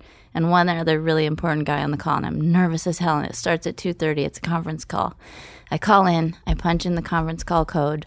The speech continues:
and I'm like, "Okay, I can do this." I'm like, I've meditated, and the voice comes on, and she goes,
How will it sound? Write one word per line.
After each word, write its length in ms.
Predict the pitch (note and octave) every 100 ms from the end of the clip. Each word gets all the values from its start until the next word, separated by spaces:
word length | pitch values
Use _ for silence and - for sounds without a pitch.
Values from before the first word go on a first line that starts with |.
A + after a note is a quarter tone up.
| - - - - - - - - _ _ -
and 140 | G3+ F#3+
I'm 160 | E3
like, 200 | F3 D#3 - - - -
"Okay, 340 | - - - - - - - - -
I 40 | -
can 140 | G3
do 140 | G3
this." 280 | E3 D#3+ -
I'm 120 | F#3
like, 160 | D#3+ C#3+
I've 140 | F3+ D#3
meditated, 680 | D#3 D3+ D3 E3+ D3+ D3+ D#3 - - - - _ _ -
and 160 | E3+
the 60 | D#3
voice 320 | E3 D#3+ D#3
comes 260 | - E3 D3+
on, 160 | D#3
and 140 | D3 C#3+
she 100 | D#3+
goes, 440 | D3 C#3 C#3